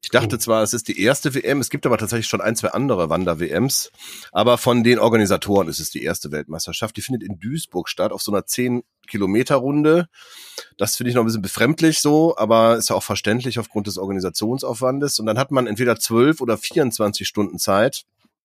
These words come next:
Speaker 1: Da kann man sich für ein Zeitfenster anmelden und kann dann so weit wandern, wie man will. Entf-
Speaker 2: Also immer im,
Speaker 1: in
Speaker 2: die zehn
Speaker 1: diese
Speaker 2: Kilometer
Speaker 1: zehn,
Speaker 2: im
Speaker 1: diese
Speaker 2: Kreis,
Speaker 1: zehn Kilometer,
Speaker 2: oder?
Speaker 1: genau. Und dann hast du,
Speaker 2: In der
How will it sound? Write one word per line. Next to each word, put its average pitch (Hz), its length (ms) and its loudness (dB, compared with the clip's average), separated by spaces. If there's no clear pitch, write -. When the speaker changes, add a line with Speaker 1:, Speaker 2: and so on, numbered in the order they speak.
Speaker 1:
Da 80 100 -4
kann 101 140 2
man 101 100 4
sich 90 140 -4
für - 80 -2
ein 90 100 0
Zeitfenster 98 540 -2
anmelden 123 420 2
und 104 260 -4
kann 131 160 0
dann 117 140 2
so 107 160 0
weit 107 300 2
wandern, 123 340 2
wie 110 80 -4
man 90 260 0
will. 135 380 4
Entf- 95 360 -12
Speaker 2:
Also 120 160 0
immer 156 340 4
im, 143 160 -2
Speaker 1:
in 123 100 -4
Speaker 2:
die 139 80 -6
zehn 160 220 0
Speaker 1:
diese 127 160 4
Speaker 2:
Kilometer 139 240 4
Speaker 1:
zehn, 117 140 4
Speaker 2:
im 120 60 -4
Speaker 1:
diese 117 180 -2
Speaker 2:
Kreis, 117 120 4
Speaker 1:
zehn 123 160 2
Kilometer, 117 560 2
Speaker 2:
oder? 170 120 -2
Speaker 1:
genau. 101 360 -2
Und 87 80 -6
dann 98 160 -4
hast 131 200 0
du, 131 40 0
Speaker 2:
In 117 120 0
der 117 80 0